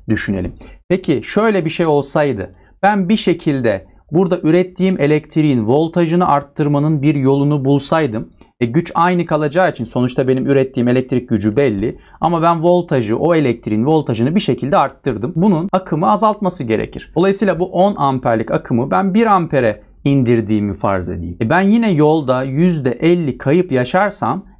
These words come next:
evlere sıfır nokta beş amper ulaşmış olur. Şimdi üstteki durumda kayıp on amperden beş ampere düştüğü için beş amperlik bir kayıp yaşadım.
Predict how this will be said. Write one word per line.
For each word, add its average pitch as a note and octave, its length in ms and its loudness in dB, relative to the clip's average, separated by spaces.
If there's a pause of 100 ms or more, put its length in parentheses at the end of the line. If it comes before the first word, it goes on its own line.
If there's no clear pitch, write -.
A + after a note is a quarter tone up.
evlere D#3 520 0
sıfır F3+ 440 -2
nokta F#3+ 320 -2
beş A3+ 260 -2
amper A#2 500 -4
ulaşmış G2+ 460 -4
olur. - 300 -10
Şimdi F3+ 360 0
üstteki F3 600 -2
durumda C#3 500 0
kayıp F#3 340 0
on F#3 160 4
amperden F3 680 2
beş F#3+ 180 0
ampere D3 380 0
düştüğü D#3 300 -2
için F#3+ 340 -2
beş G#3 280 -2
amperlik C3 640 -2
bir G3 180 -2
kayıp E3+ 360 0
yaşadım. A#2+ 500 -4